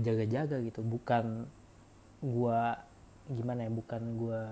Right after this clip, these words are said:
kayak ngumpet,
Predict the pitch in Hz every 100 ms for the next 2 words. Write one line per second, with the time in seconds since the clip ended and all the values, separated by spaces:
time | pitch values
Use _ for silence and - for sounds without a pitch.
0 | 113 113 113 - - - - - - -
1 | - - - - - - - - - -
2 | - - - 127 113 113 113 113